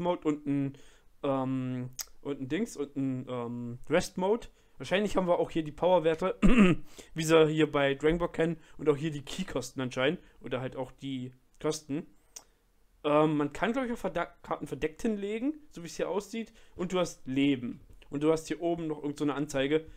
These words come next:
von der ich jetzt keine Ahnung hab, was das ist. Ja, gut, Leute. Das war's mit der kleinen Reaction hier auf dieses Card Game. Wir werden auf jeden Fall deutlich mehr dazu sagen, wenn ich deutlich mehr davon weiß und wenn wir auch deutlich mehr,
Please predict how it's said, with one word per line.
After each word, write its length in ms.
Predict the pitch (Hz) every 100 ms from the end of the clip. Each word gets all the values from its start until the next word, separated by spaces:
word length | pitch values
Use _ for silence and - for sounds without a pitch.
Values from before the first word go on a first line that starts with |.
| - -
von 100 | 139
der 80 | 143
ich 60 |
jetzt 140 | 147 -
keine 200 | 143 131
Ahnung 200 | 139 139
hab, 140 | 131 -
was 220 | 139 131
das 240 | 131 123 -
ist. 340 | 127 - - _ _ -
Ja, 280 | 139 127 - - -
gut, 220 | 147 - -
Leute. 320 | - 160 120 - - - -
Das 360 | - 196 - -
war's 300 | 135 151 185
mit 60 | 180
der 80 | 160
kleinen 340 | 160 156 156
Reaction 340 | 156 160 - 170
hier 280 | 156 -
auf 220 | 151 156 -
dieses 300 | 151 143 -
Card 300 | 156 - -
Game. 300 | 180 190 - - - _ _ _ -
Wir 200 | 185 185
werden 160 | 190
auf 80 | 170
jeden 100 | 175
Fall 220 | 175 - -
deutlich 580 | 160 175 - 165 - -
mehr 480 | 127 139 151 139 113 -
dazu 200 | 131 -
sagen, 460 | 135 143 143 151 - - -
wenn 360 | 139 139 151 165 -
ich 220 | 160 -
deutlich 300 | 143 - 139
mehr 140 | 143
davon 320 | 139 127 123 117
weiß 300 | 135 160 -
und 140 | 131
wenn 140 | 131 127
wir 80 |
auch 100 | 131
deutlich 360 | - 135 - -
mehr, 280 | 131 127